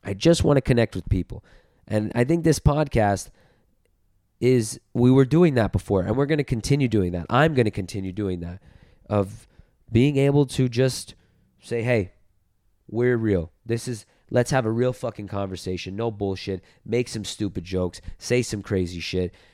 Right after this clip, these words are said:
Not worry about what anybody's gonna think about you. I don't judge.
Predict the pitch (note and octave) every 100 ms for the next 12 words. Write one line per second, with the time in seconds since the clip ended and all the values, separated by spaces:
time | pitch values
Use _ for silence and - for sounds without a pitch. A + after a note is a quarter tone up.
0 | _ F#2+ G#2+ B2+ B2 A2 B2 A#2 G#2+ G2
1 | G2+ - G#2 - A#2+ B2+ A2 G#2+ G2+ G#2
2 | F#2 - G#2 F#2+ F2+ F2+ F2+ F#2 F2+ -
3 | _ _ _ _ _ _ _ _ - C3+
4 | C#3 B2 G#2+ A2+ A2 G2+ -